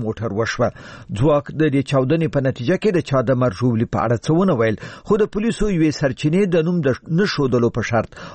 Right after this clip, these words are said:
ازادي راډیو ته وویل چې په دې پیښه کې شپږ پولیس وژل شوي دي. له بلې خوا د ګرشک د امنیت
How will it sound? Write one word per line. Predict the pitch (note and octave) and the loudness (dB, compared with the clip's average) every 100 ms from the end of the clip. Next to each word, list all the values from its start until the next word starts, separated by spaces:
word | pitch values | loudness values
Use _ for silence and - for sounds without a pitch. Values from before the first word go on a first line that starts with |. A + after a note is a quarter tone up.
| - D3+ | 0 2
ازادي | C#3 D3 C#3 | 2 2 2
راډیو | C3 B2+ B2+ | 2 2 0
ته | C3 | 2
وویل | C3+ F#3+ - | 2 2 2
چې | A3+ A#3 | 0 2
په | E3 | 0
دې | C3 - | 0 0
پیښه | D#3+ F3+ | 0 0
کې | D#3+ F#3 - | 0 -2 0
شپږ | F#3+ F3+ - | 0 0 0
پولیس | C3+ A#2+ - | 0 0 0
وژل | A#2+ G#2+ A2+ - | 0 0 0 0
شوي | C3+ A2+ G2 | -2 0 0
دي. | - - - - | -4 -8 -20 -4
له | C#3+ | 0
بلې | C3+ D3 C#3 | 2 0 2
خوا | D#3+ | 2
د | D#3+ D3+ C3 | 2 2 0
ګرشک | C#3+ - - C#3+ | -2 -4 0 0
د | - C#3+ | 0 0
امنیت | C3 C3 | 0 0